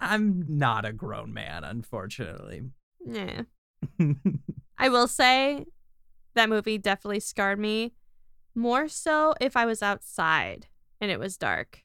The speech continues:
Speaker 1: Okay, why outside?
Speaker 2: My older sister lives across the street, and when we were younger, Mom would have me go take stuff over there real quick and then come back to the house.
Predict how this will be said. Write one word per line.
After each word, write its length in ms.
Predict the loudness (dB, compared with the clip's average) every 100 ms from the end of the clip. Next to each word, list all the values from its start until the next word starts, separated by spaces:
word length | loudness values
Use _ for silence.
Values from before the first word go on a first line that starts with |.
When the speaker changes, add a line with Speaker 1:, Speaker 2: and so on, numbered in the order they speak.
| _ _ _ -8
Speaker 1:
Okay, 320 | -4 -2 -2
why 300 | 0 2 4
outside? 640 | 2 -2 0 0 0 -6 -20 _ _ _
Speaker 2:
My 600 | -2 2 4 2 0 -4 -4
older 220 | -2 0 -2
sister 340 | -4 -4 -4
lives 200 | -2 -6
across 360 | -8 -8 -8 -8
the 100 | -12
street, 440 | -8 -4 -2 -4 -8 _ _ _
and 480 | 0 2 0 -2 -4
when 120 | -6 -4
we 100 | -2
were 80 | -2
younger, 760 | 0 -2 -2 0 0 0 -4 -10 _ _ _ _
Mom 480 | 0 2 2 0 -6
would 200 | -6 -4
have 340 | -2 -2 -2 -4
me 500 | -6 -4 -4 -6 -8 -14 -2
go 160 | 0 0
take 200 | -2 -2
stuff 220 | -2 0
over 220 | 0 0
there 160 | -2 -2
real 180 | -4
quick 380 | -4 -6 -6 -8
and 140 | -4 -2
then 100 | -2
come 160 | -4
back 200 | -4 -4
to 100 | -4
the 60 | -4
house. 360 | -2 -2 -6